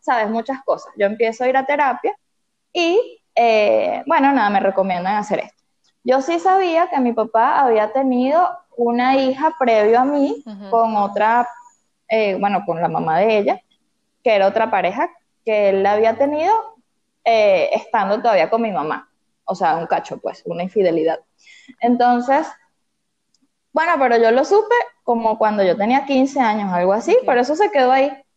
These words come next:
Speaker 1: y ya, yo más nunca supe de nada de eso. Entonces, claro, cuando a mí me empiezan a hacer las preguntas, ¿tienes hermanos? Bueno, sí. Bueno, sí, tengo un hermano,
Speaker 2: Ajá.
Speaker 1: pero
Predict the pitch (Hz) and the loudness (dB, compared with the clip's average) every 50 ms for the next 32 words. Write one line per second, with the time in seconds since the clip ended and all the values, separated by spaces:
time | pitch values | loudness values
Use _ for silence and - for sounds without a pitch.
0 | _ _ - 208 214 202 208 220 226 226 202 196 208 214 220 240 247 254 254 269 | _ _ -2 0 0 0 -2 -2 -4 -4 -2 -2 -2 -2 0 0 0 0 0 0
1 | 262 269 254 247 247 240 226 - 196 190 202 - - - - - _ _ _ _ | -2 -2 -2 0 0 0 2 2 0 0 0 -2 -2 -6 -12 -20 _ _ _ _
2 | _ _ _ _ _ _ _ _ _ - 247 262 254 285 285 285 285 285 285 311 | _ _ _ _ _ _ _ _ _ -2 0 2 2 2 2 2 2 0 0 0
3 | 349 381 359 - - - _ _ - 294 311 302 269 247 240 247 240 233 226 233 | 0 0 0 -4 -12 -20 _ _ 0 2 2 2 2 0 0 0 0 0 0 0
4 | 226 226 226 226 226 220 220 214 - 226 226 233 233 233 247 262 285 320 330 339 | 0 0 2 2 4 4 4 2 2 2 0 0 0 0 0 0 0 0 0 0
5 | 359 370 349 330 - 277 262 262 262 277 - - - 302 294 - - 311 311 311 | -2 -4 -4 -2 0 2 2 2 0 -4 -10 -6 -6 -6 -4 -2 -2 0 2 2
6 | 302 285 262 254 269 269 - 339 370 415 415 440 466 466 440 466 427 277 233 202 | 4 2 2 0 -2 -2 -2 -2 -2 0 0 0 0 2 2 2 2 0 -2 -2
7 | 196 190 - _ _ _ _ _ _ _ _ _ _ _ _ _ _ _ _ _ | -6 -8 -12 _ _ _ _ _ _ _ _ _ _ _ _ _ _ _ _ _
8 | _ _ _ _ _ _ _ 214 247 285 339 359 - 277 240 247 - - 294 302 | _ _ _ _ _ _ _ -2 0 0 0 0 -2 -2 -2 -2 -4 -4 -4 -2
9 | 349 349 320 311 320 294 285 - - _ _ _ _ _ _ _ _ _ _ _ | -2 -2 -4 -6 -8 -12 -16 -16 -18 _ _ _ _ _ _ _ _ _ _ _
10 | _ 220 311 427 415 269 269 - 339 403 415 415 294 262 269 302 359 392 381 381 | _ -4 -2 0 -2 -2 -2 0 0 0 2 2 0 0 2 2 0 0 2 0
11 | 415 466 440 349 277 254 240 208 180 - - | 0 0 0 0 0 2 2 2 0 -2 -6